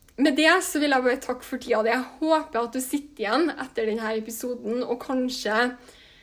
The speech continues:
ja, kanskje med et nytt perspektiv rundt det her med motivasjon. Eh, sånn som jeg har sagt flere ganger nå, at, altså, gjentar jeg meg selv, men, altså, motivasjon er fantastisk, det er en god følelse,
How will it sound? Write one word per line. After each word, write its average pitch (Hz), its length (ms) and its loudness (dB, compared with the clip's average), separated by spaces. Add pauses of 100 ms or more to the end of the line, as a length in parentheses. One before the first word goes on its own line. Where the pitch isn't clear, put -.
(220)
ja, 359 100 4
kanskje 330 320 0
med 285 160 0
et 277 80 -2
nytt 294 300 -2
perspektiv 285 800 -2 (160)
rundt 254 260 2
det 247 80 -2
her 226 160 0
med 240 140 0
motivasjon. 254 720 0 (500)
Eh, 240 460 0
sånn 254 220 0
som 240 260 0
jeg 240 460 -4
har 240 100 0
sagt 262 260 -4
flere 240 220 2
ganger 247 180 0
nå, 254 200 2
at, - 260 -16 (160)
altså, 220 400 -2 (180)
gjentar 208 320 -6
jeg 214 80 -10
meg 220 140 -4
selv, 311 400 2 (400)
men, 254 140 4
altså, 262 180 2
motivasjon 254 680 -2
er 214 280 0
fantastisk, 247 580 -2
det 247 100 2
er 247 60 0
en 220 140 0
god 233 180 -6
følelse, 233 480 2